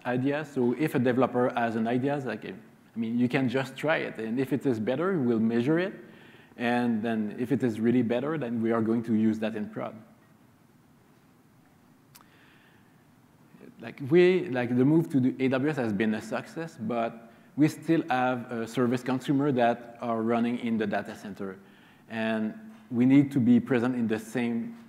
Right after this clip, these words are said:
uh, network as them. So what we did is we took our simplifier architecture and we did the lift and shift back to the, to the data center. So now we have one code base that run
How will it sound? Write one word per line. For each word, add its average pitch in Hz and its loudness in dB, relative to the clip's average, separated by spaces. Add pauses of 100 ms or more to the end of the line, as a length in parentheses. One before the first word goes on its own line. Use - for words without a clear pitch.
uh, 107 -8
network 110 -4
as 107 -6
them. 107 -8
So 104 -2 (720)
what 120 -4
we 139 4
did 139 2
is 120 2
we 110 2 (180)
took 147 2
our 120 2
simplifier 127 0
architecture 131 -2
and 120 2
we 120 4
did 117 2
the 110 4
lift 123 0 (200)
and 123 -4
shift 113 0
back 123 4
to 123 2
the, 107 -2
to 123 -6
the 107 0
data 104 -4
center. 104 -12
So 117 -8
now 117 -2
we 110 0
have 107 -4
one 117 -2
code 110 -4
base 107 -2
that - -10
run 104 -8